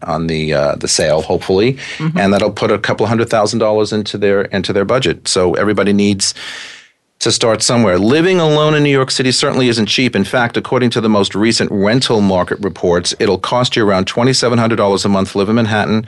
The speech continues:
Speaker 1: twenty-five hundred to live in Brooklyn, in a studio, twenty-two fifty to live in one in Queens. But plenty of people are making it work here. According to the U S Census data, over a quarter of households consist of just one person,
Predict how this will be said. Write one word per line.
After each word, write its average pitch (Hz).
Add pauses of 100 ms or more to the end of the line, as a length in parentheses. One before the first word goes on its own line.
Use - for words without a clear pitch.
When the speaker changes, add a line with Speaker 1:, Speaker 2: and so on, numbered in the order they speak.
(360)
Speaker 1:
twenty-five 110
hundred 117
to 113
live 95
in 90
Brooklyn, 131 (100)
in 104
a 131
studio, 113
twenty-two 104
fifty 120 (320)
to -
live 104
in 101
one 98
in 87
Queens. 113
But 90
plenty 110
of 113
people 113
are 98
making 98
it 90
work 127
here. 127
According 156
to 131
the 120
U 113
S 101
Census 117
data, 98 (320)
over 104
a -
quarter 123
of 110
households 107
consist -
of 90
just 87
one 113
person, 104